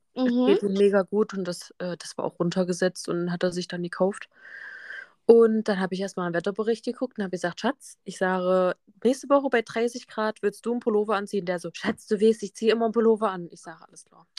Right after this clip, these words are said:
Speaker 1: Ich weiß aber auch wirklich nicht, warum Sendo auch. Der
Speaker 2: Ja.
Speaker 1: hat ja, die, egal wie dolle die triefen, schwitzen, denen schon wahrscheinlich das Wasser unter den Achseln runterläuft und am ganzen Körper. Immer Hoodie.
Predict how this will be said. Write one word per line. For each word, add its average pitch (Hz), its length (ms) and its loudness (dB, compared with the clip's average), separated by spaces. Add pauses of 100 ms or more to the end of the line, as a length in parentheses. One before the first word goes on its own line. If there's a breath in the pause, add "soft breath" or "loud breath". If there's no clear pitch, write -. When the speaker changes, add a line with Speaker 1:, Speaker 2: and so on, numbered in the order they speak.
(320 loud breath)
Speaker 1:
Ich - 200 2
weiß 214 260 6
aber 226 280 4
auch 208 160 -6
wirklich 208 360 -4
nicht, 208 180 -12
warum 196 300 -6
Sendo 202 380 -6
auch. 190 300 -6 (340 loud breath)
Der 214 80 2
Speaker 2:
Ja. 220 80 2
Speaker 1:
hat 226 160 -4
ja, 226 140 6 (260)
die, 226 160 -6
egal 254 400 6
wie 285 80 -8
dolle 269 240 2
die 269 140 -6
triefen, 294 500 -6
schwitzen, 269 840 -8
denen 247 220 -4
schon 247 400 -8 (240)
wahrscheinlich 247 460 -2
das - 60 -10
Wasser 240 220 0
unter 240 240 -6
den - 40 0
Achseln - 260 -6
runterläuft 247 580 -4
und 240 80 -8
am 233 120 -6
ganzen 233 280 -8
Körper. 247 320 -2 (520 loud breath)
Immer 294 260 6
Hoodie. 277 320 -2